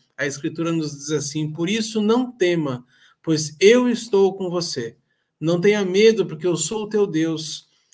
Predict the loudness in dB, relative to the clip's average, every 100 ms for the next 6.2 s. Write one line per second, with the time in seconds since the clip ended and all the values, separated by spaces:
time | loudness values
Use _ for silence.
0 | -8 -6 -4 -6 -6 -4 -2 -2 -2 -4
1 | 0 2 2 2 -2 -4 -8 -2 -2 0
2 | 0 0 0 -2 -6 -10 -20 _ -10 -2
3 | 2 2 2 -4 0 2 2 0 -2 -2
4 | -4 -4 -8 -16 _ _ -8 -6 -4 -2
5 | -2 0 -2 -2 -4 -4 -4 -4 -4 -6
6 | -10